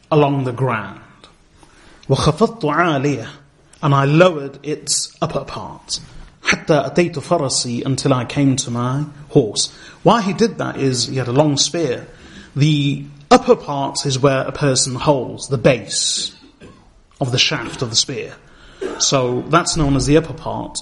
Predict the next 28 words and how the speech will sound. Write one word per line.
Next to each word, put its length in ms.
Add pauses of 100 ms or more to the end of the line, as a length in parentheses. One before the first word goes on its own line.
The 100
lower 240
part 520
is 160
the 60
spear 340
head. 380 (840)
That's 300
where 80
the 100
zuj 400
is, 260
that's 200
the 60
spear 320
head. 320 (260)
So 160
he 60
said, 480 (300)
"I 480
lowered 460
the 80
whole 400
spear, 600 (760)
and 160
the 120
actual 760 (1000)
spearhead, 760